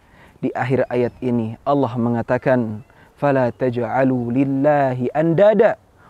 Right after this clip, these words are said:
wa antum ta'lamun." Maka jangan engkau jadikan di sisi Allah itu tandingan-tandingan, padahal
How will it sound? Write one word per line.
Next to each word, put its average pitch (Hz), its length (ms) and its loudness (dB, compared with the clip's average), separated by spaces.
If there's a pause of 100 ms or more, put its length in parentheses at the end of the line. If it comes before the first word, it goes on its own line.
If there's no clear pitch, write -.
(160)
wa - 80 0
antum 120 400 -2
ta'lamun." 113 560 0 (420)
Maka 120 400 -2
jangan 117 640 -2
engkau 131 320 -6
jadikan 131 480 -2
di 110 80 -6
sisi - 160 -10
Allah 117 320 -4
itu - 160 -10
tandingan-tandingan, 117 1200 -4 (400)
padahal 120 480 -2